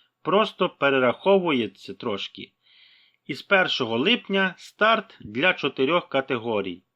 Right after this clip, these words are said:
Із першого жовтня розширення на пенсіонерів із низькими виплатами, людей пенсійного віку, без права на пенсію та інші малозабезпечені групи,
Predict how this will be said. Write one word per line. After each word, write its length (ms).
Із 200
першого 600
жовтня 840
розширення 1000
на 220
пенсіонерів 1120
із 260
низькими 680
виплатами, 840
людей 360
пенсійного 840
віку, 460
без 260
права 440
на 140
пенсію 760
та 120
інші 420
малозабезпечені 1300
групи, 540